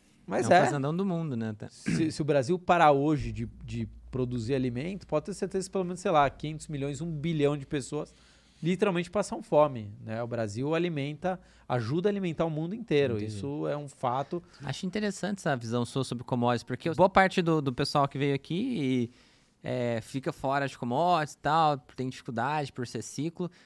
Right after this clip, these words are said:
Speaker 2: Inclusive, eu tenho uma dificuldade bem grande de operar por causa dos ciclos, assim. Eu acredito que os players que entendem bem conseguem. Tudo bem, a visão aqui é mais operar, né? Ma-, operações, trade.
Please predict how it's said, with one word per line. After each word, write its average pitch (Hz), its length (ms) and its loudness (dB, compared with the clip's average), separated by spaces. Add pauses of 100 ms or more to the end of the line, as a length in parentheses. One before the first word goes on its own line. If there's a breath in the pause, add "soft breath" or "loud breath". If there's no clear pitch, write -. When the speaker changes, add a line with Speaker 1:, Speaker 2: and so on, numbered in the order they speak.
(160 soft breath)
Speaker 2:
Inclusive, 190 540 2
eu 202 160 4
tenho 220 200 0
uma 190 240 0
dificuldade 147 420 -4
bem 151 140 -6
grande 147 260 -2
de 135 80 -2
operar 127 480 -2
por 147 160 -8
causa 147 260 -2
dos 185 140 -6
ciclos, 135 360 -8
assim. 110 240 -8
Eu 101 60 -6
acredito 117 280 -8
que 147 160 -4
os 135 120 -6
players 147 400 -2
que - 120 -10
entendem 123 420 -4
bem 117 280 -2 (360 soft breath)
conseguem. 147 640 -4 (240 soft breath)
Tudo 170 160 0
bem, 170 220 4
a 123 200 6
visão 117 300 0
aqui 123 140 -2
é 131 40 2
mais 120 240 0
operar, 117 540 2
né? 98 280 -2
Ma-, 95 260 -4
operações, 101 720 -4
trade. 117 400 -2